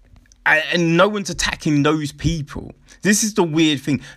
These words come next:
No one's attacking them and saying that they're evil, that they're bad for working with him. And, you know what I mean? It's just like, <sighs> people need to grow the fuck up. That, that, if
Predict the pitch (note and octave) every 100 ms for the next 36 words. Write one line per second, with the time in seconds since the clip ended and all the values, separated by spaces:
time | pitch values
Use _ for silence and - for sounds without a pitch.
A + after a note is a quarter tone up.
0 | - C3 G#3 C4 A3+ - - F#3+ F3+ -
1 | B2+ G2+ F2+ G#2 B2+ F#2 D#2+ E2 _ _
2 | _ _ _ _ _ _ _ - - D#3
3 | D3 - - D#3 C#3+ C3 B2 G#2+ G#2+ A2
4 | G#2+ G2 F#2 - C2+ F2 A#2 B2 A2+ G2
5 | - A2 F#2+ F2 - F#2+ G2+ A2 G#2 -
6 | G2 F#2 F2 - F2 F2 E2+ G2 A2+ -
7 | C#3+ D3 E3 F3 F3 E3 _ _ _ _
8 | _ _ - C#3 - F3+ - E3+ D#3+ C3+
9 | - - _ _ _ - - - _ _
10 | _ - - - - - - _ _ _
11 | - E3+ G#3 A3+ A3 D3 A2 B2+ B2 G#2
12 | - A2+ G#2 - - - _ - _ _
13 | _ _ _ _ _ _ _ _ _ _
14 | _ _ _ - B2 D3+ D3+ D3+ C#3 D3
15 | -